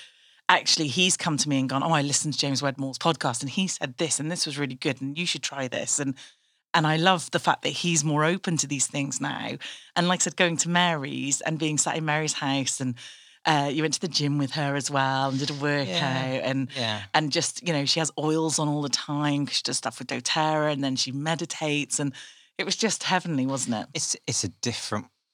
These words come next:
Speaker 2: it's a different way of looking at life as well.
Speaker 1: Yeah.
Speaker 2: Which is a big change for me. You know,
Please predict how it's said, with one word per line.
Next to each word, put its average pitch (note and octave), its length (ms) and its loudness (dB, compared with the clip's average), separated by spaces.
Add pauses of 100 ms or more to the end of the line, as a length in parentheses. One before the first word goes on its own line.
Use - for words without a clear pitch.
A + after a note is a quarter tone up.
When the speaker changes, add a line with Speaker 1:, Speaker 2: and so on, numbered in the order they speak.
Speaker 2:
it's - 140 2
a C3+ 40 2
different C#3 320 2
way A2+ 100 6
of G2+ 80 0
looking A2 240 -2
at G2+ 60 -6
life F2+ 300 -2
as - 120 -4
well. E2 280 -4
Speaker 1:
Yeah. B2+ 260 -4 (260)
Speaker 2:
Which - 320 2
is - 380 6 (100)
a C#3+ 60 6
big F#2+ 260 4
change F#2 400 4
for G2 80 -2
me. F2 320 -4
You A2+ 140 -6
know, F2 220 0